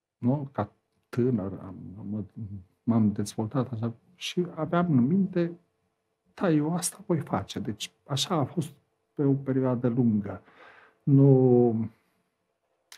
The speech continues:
nu mi-a spus nici părintele, nu, nu mi-a spus nimeni.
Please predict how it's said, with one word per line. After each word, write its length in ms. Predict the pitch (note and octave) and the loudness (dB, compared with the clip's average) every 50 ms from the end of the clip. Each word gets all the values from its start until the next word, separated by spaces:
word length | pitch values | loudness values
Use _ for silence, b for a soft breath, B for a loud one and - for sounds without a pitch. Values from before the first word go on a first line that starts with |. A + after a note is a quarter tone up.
| _ _ | _ _
nu 120 | - G3 | 8 8
mi-a 160 | F3+ E3 D3+ C#3+ | 10 10 8 6
spus 300 | C#3 - - C3+ A#2+ - - | 4 2 0 -2 -2 -2 -4
nici 160 | A#2 G#2 - _ | -10 -10 -8 _
părintele, 600 | - D3+ F#3+ G#3 F#3 E3 D#3+ - - B2 A#2 A#2 C3+ | 0 2 2 4 2 2 -2 -4 -4 -4 -4 -4 -4
nu, 340 | E3 D#3 C#3+ C3+ C3 C3 C3+ - | -4 -4 -4 -4 -4 -6 -8 -4
nu 80 | D3+ | -2
mi-a 140 | C#3 B2 A#2+ | -2 -2 -2
spus 360 | A2 - - - C#3 C#3 C#3 - | -4 -8 -6 -4 -4 -4 -2 0
nimeni. 440 | G3 F#3 F3 D#3 C#3 C3+ B2 B2 | 0 2 2 4 2 2 2 0